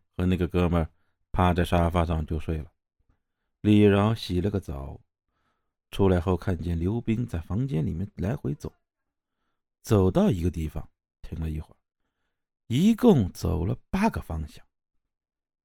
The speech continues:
李饶见了很奇怪，就问他：“哎，怎么了？你这是看风水呢？”刘冰想了一会儿说：“李哥，你这个房子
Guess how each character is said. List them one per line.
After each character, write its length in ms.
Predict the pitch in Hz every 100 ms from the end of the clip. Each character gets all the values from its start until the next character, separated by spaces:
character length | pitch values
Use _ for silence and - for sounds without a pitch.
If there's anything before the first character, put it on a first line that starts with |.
| _ _ _ _ -
李 160 | 98
饶 240 | 95 101 139
见 160 | 175
了 80 | 120
很 120 | 92
奇 180 | 85 95
怪， 140 | 147 127
就 120 | 139
问 260 | 156 -
他 140 | - - _ _ _ _ _ _ _ _ _ _
：“哎， 160 | 127 143 _ _ -
怎 120 | 85
么 80 | 80
了？ 120 | 156
你 80 | 185
这 100 | 101
是 280 | 92 85 - _ _ -
看 180 | 135 107
风 140 | 131
水 120 | 113
呢？” 280 | 82 85 87 _ _ _ _ _ _ _ _ _ -
刘 160 | 90
冰 160 | 95 101
想 220 | 87 78
了 60 | 82
一 80 | 82
会 140 | 76
儿 40 |
说 320 | 67 - 60 _ _ _ _ _ _ _ _ _ _ _ _ _ _ -
：“李 180 | 80 73
哥， 320 | 80 80 80 _ _ _ _ _ _ _ -
你 120 | 95
这 140 | 95 135
个 100 | 117
房 280 | 101 127 143
子 280 | 123 95